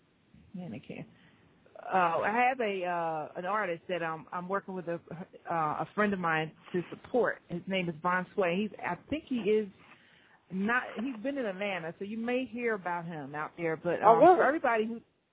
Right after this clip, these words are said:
Speaker 1: yeah, if, for everybody who doesn't know about Von Sway, I'm gonna play his song. I promise that I will do this.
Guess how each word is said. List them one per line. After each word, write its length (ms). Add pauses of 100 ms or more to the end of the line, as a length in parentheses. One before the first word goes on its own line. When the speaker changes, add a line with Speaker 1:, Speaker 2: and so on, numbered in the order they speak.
(280)
Speaker 1:
yeah, 340 (380)
if, 140 (180)
for 80
everybody 400
who 60
doesn't 320
know 120
about 260
Von 200 (120)
Sway, 200
I'm 120
gonna 220
play 260
his 180
song. 460
I 80
promise 460
that 80
I 60
will 120
do 240
this. 180